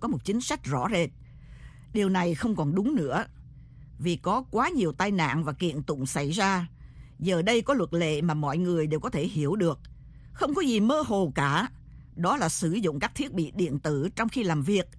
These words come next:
là hoàn toàn cấm. Specific là rõ rệt, lawsuit là kiện tụng và to allow là cho phép. Bây giờ Brandon xin đọc lại thí dụ này.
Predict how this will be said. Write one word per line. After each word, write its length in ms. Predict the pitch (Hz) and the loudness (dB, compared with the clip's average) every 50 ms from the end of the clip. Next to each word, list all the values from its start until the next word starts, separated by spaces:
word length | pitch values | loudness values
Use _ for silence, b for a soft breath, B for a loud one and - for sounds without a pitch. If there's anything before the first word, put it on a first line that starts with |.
| B B B B B B | B B B B B B
là 160 | 156 147 143 | -4 -2 -2
hoàn 320 | 139 131 135 151 151 139 123 | 0 0 0 0 0 0 0
toàn 320 | - 139 147 135 120 113 - - | 0 0 0 0 0 -2 -2 0
cấm. 260 | 185 190 196 233 302 - - - - - - - - - - B B B B B B B B B B B B B B - | 2 2 2 2 0 -2 -10 -20 -20 -20 -20 -20 -20 -20 -20 B B B B B B B B B B B B B B -12
Specific 680 | - - - 247 233 214 - - 330 302 - 226 165 - - - - - - | -8 -2 2 2 2 2 2 0 0 0 2 0 0 -2 -4 -12 -20 -16 -8
là 200 | - 147 156 143 | -4 -2 -2 0
rõ 200 | 139 147 135 147 220 | 0 2 0 0 2
rệt, 180 | 202 180 - - - - - - - - - - - | 2 0 0 -2 -6 -18 -20 -20 -20 -20 -14 -6 0
lawsuit 520 | 202 240 254 240 - - - 202 165 135 - - 113 - - | 2 2 2 2 0 0 0 0 0 0 -4 -8 -10 -8 -4
là 120 | - 160 147 | -4 -4 -4
kiện 320 | - - 185 151 131 143 | -2 -2 -2 0 0 0
tụng 260 | - 175 170 143 117 - - - - | 2 2 2 2 0 -6 -10 -16 -8
và 120 | - 147 143 | -6 -6 -4
to 140 | - - | -4 -4
allow 640 | - - 202 196 190 202 208 190 175 160 156 135 123 127 120 | -4 -2 -2 0 2 2 2 2 2 2 2 0 -2 -6 -6
là 160 | - 147 139 | -4 -4 -4
cho 220 | 127 - - 170 151 | -4 -2 -2 -2 0
phép. 240 | - 196 208 233 - - - - B B B B B B B B B B | 2 2 0 0 -2 -8 -18 -18 B B B B B B B B B B
Bây 120 | 233 262 226 | -2 0 2
giờ 160 | 185 165 143 | 2 0 0
Brandon 540 | 127 156 185 185 180 175 175 160 147 147 143 - | 2 2 2 2 2 2 2 2 0 0 -2 -6
xin 300 | - - - 247 208 175 | -8 -6 -2 0 0 0
đọc 120 | 139 113 113 | 0 0 0
lại 320 | 131 139 135 117 87 - - | 0 0 0 0 -2 -6 -10
thí 140 | - - 226 | -6 -4 -2
dụ 160 | 170 151 127 | 0 0 0
này. 340 | 143 147 131 113 113 - | 0 0 -2 -2 -6 -10